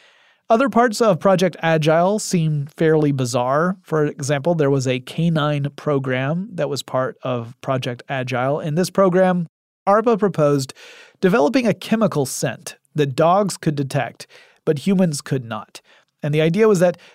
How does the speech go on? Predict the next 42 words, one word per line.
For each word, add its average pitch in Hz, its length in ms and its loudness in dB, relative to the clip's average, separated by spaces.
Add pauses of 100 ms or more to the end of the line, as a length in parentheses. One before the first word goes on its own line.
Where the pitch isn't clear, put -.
(160)
Vietnamese 208 440 2
soldiers 165 600 2
could 131 300 -4
quietly 160 560 0
and 127 100 -2
secretly 151 520 -4
mark 131 320 -4
large 135 320 -2
groups 143 200 -2
of 123 100 -8
people 135 320 -4
with 131 120 -4
such 131 180 -6
a 135 40 -14
chemical, 135 560 -4
or 147 120 -4
maybe 151 280 -2
even 151 160 -2
have 143 180 0
an 139 100 -8
aircraft 151 540 -2
pass 156 280 -2
overhead 143 460 0
and 127 140 -6
spray 139 380 -2
it 131 80 -2
out. 135 280 -2 (380)
The 196 100 2
chemical 247 380 2
would 165 100 4
be 143 100 0
harmless, 151 720 -4 (440)
but 160 320 2 (200)
it 175 120 2
would 165 200 0
be 143 160 0
detectable 139 600 0
by 123 180 -2
these 120 240 -6
canines. 123 560 -2
And 147 200 -2
then 190 280 4